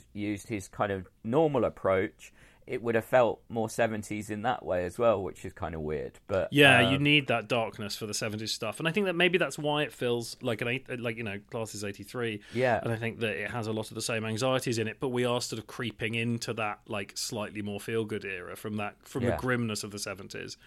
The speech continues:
Speaker 1: And actually,
Speaker 2: Um,
Speaker 1: even, even the
Speaker 2: yeah.
Speaker 1: voiceover guy, even the voiceover guy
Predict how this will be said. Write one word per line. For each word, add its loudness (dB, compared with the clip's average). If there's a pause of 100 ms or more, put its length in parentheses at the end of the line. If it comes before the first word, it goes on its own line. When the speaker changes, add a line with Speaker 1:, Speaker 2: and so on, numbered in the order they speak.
(440)
Speaker 1:
And 4
actually, 8
Speaker 2:
Um, 4
Speaker 1:
even, 4
even 6
the 6
Speaker 2:
yeah. 10
Speaker 1:
voiceover 8
guy, 6 (140)
even -2
the 0
voiceover 2
guy 4